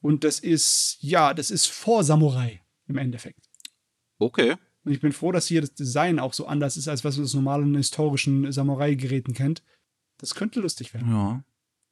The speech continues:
Speaker 2: Soll auf jeden Fall ein Film sein, der vollgestopft ist mit Tanz und, ähm, Musikeinlagen. Und, ähm, so wie es aussieht, im Trailer zumindest, werden die auch wohl alle handgezeichnet sein. Und das begrüße ich.
Speaker 1: Mhm.
Speaker 2: Ja.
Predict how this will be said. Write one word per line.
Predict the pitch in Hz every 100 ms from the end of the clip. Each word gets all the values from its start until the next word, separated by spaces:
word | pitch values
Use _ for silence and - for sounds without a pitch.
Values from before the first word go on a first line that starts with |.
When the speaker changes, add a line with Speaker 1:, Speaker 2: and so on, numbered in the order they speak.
| _ -
Speaker 2:
Soll | - 139
auf | 131 -
jeden | 165 226
Fall | - 202
ein | 165 170
Film | - 175 214 190
sein, | 147 156 147
der | 143
vollgestopft | 135 - 160 139 135 - 139 127 -
ist | - 120 - -
mit | 107 113 - - -
Tanz | 123 110 117 - - -
und, | - 101 98 98 - - -
ähm, | 101 98 95 98 98
Musikeinlagen. | 95 107 107 92 92 95 92 95 98 120 - _ _ _ _ _
Und, | - 101 98 98 98 - -
ähm, | 98 98 98 95 92 _ _ _ _ -
so | 113 117
wie | 139
es | 117
aussieht, | - 107 123 190
im | 120
Trailer | - - -
zumindest, | - - 90 175 -
werden | 104 131
die |
auch | 127 113
wohl | 117
alle | 110 113
handgezeichnet | 120 185 - - 92 87 98
sein. | 98 101
Und | 104 -
das | 107
begrüße | - 160 - 214 -
ich. | - - - _ _ _ _ _ _
Speaker 1:
Mhm. | 160 175 135 143 147 294 139 127
Speaker 2:
Ja. | 107 98